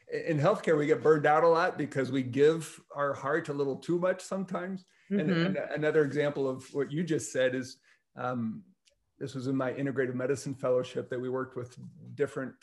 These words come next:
Speaker 1: uh, alternative practitioners, but what, one was a energy healer and very gifted woman, uh, who I learned a lot from. And she said, "Imagine you have this force field around you where you convey your kind heart,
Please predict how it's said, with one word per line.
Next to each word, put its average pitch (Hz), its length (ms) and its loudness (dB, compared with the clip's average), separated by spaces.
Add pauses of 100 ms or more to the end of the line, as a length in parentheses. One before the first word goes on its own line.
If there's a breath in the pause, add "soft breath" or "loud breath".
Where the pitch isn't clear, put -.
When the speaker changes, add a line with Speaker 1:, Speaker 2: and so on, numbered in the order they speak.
(200)
Speaker 1:
uh, 120 240 -8
alternative 135 960 -4
practitioners, 131 680 -4
but 131 140 -2
what, 160 260 4
one 160 220 2
was 143 160 0
a 127 160 0 (460 soft breath)
energy 143 400 0
healer 127 680 -4
and 131 320 -6 (100)
very 208 240 -2
gifted 123 560 -6
woman, 123 360 -6 (420)
uh, 123 380 0 (100)
who 131 140 -4
I 123 80 -2
learned 160 240 0
a 127 40 -2
lot 135 260 -2
from. 117 300 -6
And 127 140 -10
she 156 160 -8
said, 143 320 -2 (240 soft breath)
"Imagine 208 420 0
you 180 120 2
have 165 200 4
this 143 200 0
force 170 360 -2
field 160 300 0
around 143 500 -2
you 120 160 -4
where 135 160 -2
you 147 280 -2 (120)
convey 160 640 2
your 151 280 0
kind 135 520 -6
heart, 139 480 -6